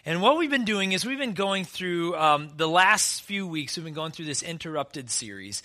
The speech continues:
and talking about all the people in the Christmas story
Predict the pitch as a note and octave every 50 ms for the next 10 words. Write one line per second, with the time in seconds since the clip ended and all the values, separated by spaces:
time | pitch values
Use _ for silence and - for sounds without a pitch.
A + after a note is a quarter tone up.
0 | - - - - - - - D3+ D3+ C3 - E3 E3 F3 - A3 G#3 G3 E3 E3
1 | D#3 D3+ D3 D3 C#3 D#3 D#3+ F3+ G#3+ A3 A3 - - F#3+ F#3+ D#3 F#3+ F3+ F3 E3
2 | D#3 - - F#3 F3 - - G#3 - - - - E3+ D3 C3+ C3 C3 C3 C3 C3
3 | -